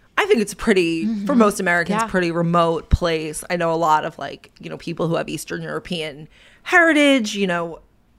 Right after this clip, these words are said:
Speaker 1: maybe your family's from there, or the, the borders consistently change around Ukraine, Russia,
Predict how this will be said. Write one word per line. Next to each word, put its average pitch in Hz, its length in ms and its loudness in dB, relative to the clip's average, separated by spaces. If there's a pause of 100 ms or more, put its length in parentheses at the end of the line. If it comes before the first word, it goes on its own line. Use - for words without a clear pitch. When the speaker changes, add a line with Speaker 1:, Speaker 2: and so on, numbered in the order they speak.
(140)
Speaker 1:
maybe 160 280 -8
your 185 160 -4
family's 202 420 -2
from 214 220 0
there, 254 240 6
or 185 100 4
the, 196 80 -2
the 196 260 -6
borders 277 400 0
consistently 196 680 -4
change 170 420 -8
around 165 400 -2
Ukraine, 226 480 0
Russia, 190 520 0